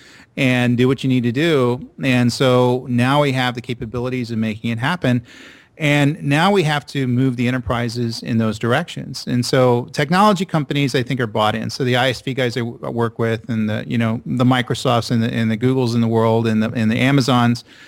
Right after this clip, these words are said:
you know, are enabling, you know, this journey. But how do you take the average enterprise, let's say a tire company in Ohio, and move them into cloud? And what's the best path? And what are the applications need to move? What about their data? What about privacy, security, you know, all the things you just mentioned currently?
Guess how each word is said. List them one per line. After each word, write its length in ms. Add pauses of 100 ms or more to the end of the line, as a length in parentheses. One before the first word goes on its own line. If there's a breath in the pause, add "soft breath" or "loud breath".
(240 loud breath)
you 60
know, 80
are 60
enabling, 720 (140)
you 100
know, 140
this 180
journey. 400
But 220
how 180
do 60
you 120
take 280
the 140
average 340
enterprise, 480
let's 140
say 160
a 40
tire 320
company 580 (380 soft breath)
in 160
Ohio, 640
and 160
move 280
them 260
into 240
cloud? 580
And 180
what's 240
the 80
best 220
path? 400
And 140
what 100
are 40
the 100
applications 580
need 160
to 60
move? 200
What 120
about 220
their 100
data? 480 (400 loud breath)
What 160
about 220
privacy, 420
security, 500
you 160
know, 100
all 160
the 40
things 240
you 80
just 200
mentioned 320
currently? 500